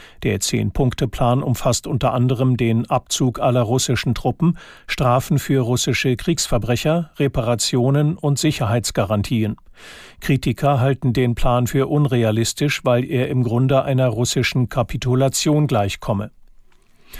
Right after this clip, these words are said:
In Israel wird derzeit mit einer ganzen Reihe von Veranstaltungen an den Terrorüberfall der islamistischen Hamas vor hundert Tagen erinnert. Zu einer Großkundgebung in Tel Aviv kamen nach Veranstalterangaben einhundertzwanzigtausend Menschen.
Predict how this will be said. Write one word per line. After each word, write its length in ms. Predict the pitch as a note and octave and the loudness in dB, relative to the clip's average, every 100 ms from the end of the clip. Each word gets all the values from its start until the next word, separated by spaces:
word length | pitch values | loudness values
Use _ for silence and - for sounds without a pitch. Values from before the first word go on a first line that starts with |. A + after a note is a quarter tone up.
| - - - - | -14 -14 -12 0
In 140 | E3+ | 2
Israel 500 | F3+ - C3 C3 D3+ | 2 2 2 2 2
wird 220 | D3+ - | 0 0
derzeit 560 | D3 C#3+ - C#3+ C#3+ - | 0 0 0 0 0 0
mit 140 | C#3+ | -2
einer 180 | C#3 B2+ | 0 0
ganzen 340 | B2 B2+ - | 0 0 0
Reihe 360 | A#2+ A2 C3 C#3+ | 0 2 2 2
von 200 | - B2+ | 0 -2
Veranstaltungen 920 | - C3 B2+ - C3 B2+ - C#3 C#3 | 0 -2 0 0 2 0 2 0 0
an 160 | C#3+ A#2+ | 0 0
den 260 | A#2 A#2 A2+ | 2 0 0
Terrorüberfall 920 | C#3+ B2 B2+ B2+ B2+ C3+ - C3 C3 | 0 2 2 0 0 0 0 0 2
der 160 | C3 | 0
islamistischen 840 | D3 - A#2 A#2 B2+ - B2 A#2+ G#2+ | -2 -2 0 0 0 -2 -2 0 0
Hamas 380 | A2+ B2+ - | 2 2 0
vor 340 | - - B2 - | -4 0 0 2
hundert 580 | B2 C3 B2+ B2 A#2+ - | 2 2 2 2 0 0
Tagen 460 | B2 A#2+ A#2 A2+ | 0 2 2 0
erinnert. 560 | C3+ A#2+ B2+ G#2+ G#2+ - - - - - - | -2 -4 -4 -6 -6 -16 -20 -20 -20 -18 -4
Zu 160 | - | -2
einer 180 | - A2+ | 0 -2
Großkundgebung 920 | G2 A#2+ D3 - D3 C3 C#3+ C3+ D3 | 0 0 0 0 -2 2 0 2 0
in 180 | - A#2+ | 0 -2
Tel 200 | C#3 A2+ | 0 0
Aviv 360 | G2+ B2 E3+ - | 2 0 -2 -2
kamen 380 | C#3 B2+ C3 | 0 2 2
nach 180 | A#2 G#2+ | 2 0
Veranstalterangaben 1200 | - A2 A#2+ - A#2+ A#2 B2+ B2+ B2 A#2 A2+ B2 | -2 -2 -2 0 0 2 0 0 0 0 0 -2
einhundertzwanzigtausend 1300 | - B2+ A#2 B2 A#2 - B2+ - C3 - G#2+ A2+ - | 0 0 2 2 0 0 0 0 -2 -2 -2 -2 -2
Menschen. 420 | B2+ A#2 - | 0 -2 -4